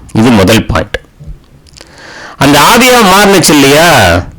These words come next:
அந்த உலோகம் அந்த காரணியோட சேர்ந்து, அதை வெப்பப்படுத்தினா அது சிதைந்து மறுபடியும் உலோகம், தூய்மையான உலோகம் பெறப்படணும்.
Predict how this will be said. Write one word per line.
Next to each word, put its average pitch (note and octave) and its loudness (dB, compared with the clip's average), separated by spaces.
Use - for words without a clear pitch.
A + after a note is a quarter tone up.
அந்த A#2+ 0
உலோகம் B2+ 2
அந்த A2+ 0
காரணியோட B2+ 0
சேர்ந்து, G#2+ 0
அதை - 0
வெப்பப்படுத்தினா G3 0
அது E3 2
சிதைந்து G3+ 0
மறுபடியும் D#3 2
உலோகம், C#3 0
தூய்மையான C#3+ 2
உலோகம் A#2 2
பெறப்படணும். G2 0